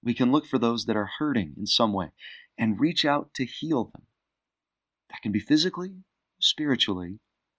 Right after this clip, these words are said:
financially, or emotionally. When we see those hurts or wounds,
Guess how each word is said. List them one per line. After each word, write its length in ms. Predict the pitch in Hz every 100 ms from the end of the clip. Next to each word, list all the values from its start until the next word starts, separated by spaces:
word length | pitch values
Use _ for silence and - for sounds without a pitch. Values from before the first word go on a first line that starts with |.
| _ _ -
financially, 680 | 110 113 165 165 87 92 -
or 180 | 110 117
emotionally. 480 | 123 151 - 101 - _ _ _ _ _ _ _ _ - _
When 160 | 127
we 100 | 131
see 260 | 131 - 170
those 340 | 143 131 123 - _ -
hurts 520 | 151 - - - - _
or 120 | 101
wounds, 680 | 92 135 135 85 - - -